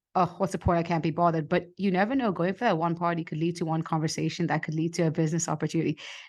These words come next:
That one conversation could lead to someone saying, "Hey, you're single. I know somebody who is also single. I would love to introduce you to this person." Or it could be some, you wanting to go on a holiday and somebody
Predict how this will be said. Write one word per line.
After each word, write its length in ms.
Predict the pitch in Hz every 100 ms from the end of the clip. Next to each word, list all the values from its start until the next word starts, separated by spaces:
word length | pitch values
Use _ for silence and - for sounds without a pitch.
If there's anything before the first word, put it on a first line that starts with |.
| -
That 240 | 196 220
one 180 | 190 185
conversation 680 | 196 180 175 175 170 180 170
could 160 | 175
lead 220 | 160 175
to 80 | 175
someone 300 | 170 175 175
saying, 160 | 170 170
"Hey, 320 | 226 214 202 - -
you're 180 | 185 208
single. 400 | 208 202 180 190 -
I 120 | 202
know 140 | 208 196
somebody 340 | 196 180 180
who 280 | 143 185 175
is 180 | - 170
also 220 | 170 175
single. 260 | 175 170
I 60 | 165
would 100 | 156
love 180 | 160 170
to 80 | 170
introduce 360 | 151 170 165
you 160 | 151 156 - - -
to 80 | 180
this 140 | 165
person." 420 | 170 165 - 151 - - - - _
Or 360 | 226 214 190 -
it 80 | 208
could 140 | -
be 320 | 175 220 220 -
some, 340 | - 208 -
you 280 | - 185 202
wanting 260 | 190 190 190
to 120 | 208
go 140 | 185
on 80 | 185
a 40 | 180
holiday 540 | 185 196 175 175 175 -
and 300 | 185 175 170
somebody 520 | 180 175 185 185